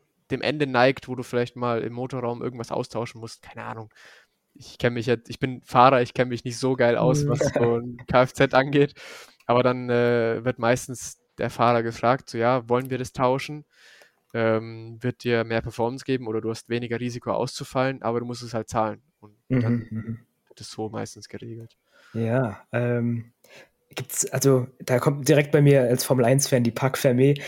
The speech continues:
Speaker 3: das gibt's da nicht, oder? Äh, im
Speaker 1: Doch,
Speaker 3: Sinne
Speaker 1: Parc,
Speaker 3: von,
Speaker 1: Parc
Speaker 3: gibt's
Speaker 1: Fermé
Speaker 3: auch?
Speaker 1: gibt's.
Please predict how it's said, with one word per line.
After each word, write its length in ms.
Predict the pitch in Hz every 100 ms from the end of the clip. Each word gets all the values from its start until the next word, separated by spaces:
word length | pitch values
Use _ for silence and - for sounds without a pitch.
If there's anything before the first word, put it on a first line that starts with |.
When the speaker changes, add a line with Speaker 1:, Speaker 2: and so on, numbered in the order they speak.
| -
Speaker 3:
das 160 | 123 -
gibt's 180 | 143 -
da 100 | 135
nicht, 220 | 139 120
oder? 240 | 113 143 - _ _ _ -
Äh, 160 | 123
im 40 | 120
Speaker 1:
Doch, 100 | 117
Speaker 3:
Sinne 180 | 123 131
Speaker 1:
Parc, 80 |
Speaker 3:
von, 180 | 127 117 - _
Speaker 1:
Parc 180 | 135
Speaker 3:
gibt's 180 | - 127
Speaker 1:
Fermé 40 | 113
Speaker 3:
auch? 20 | 107
Speaker 1:
gibt's. 280 | - -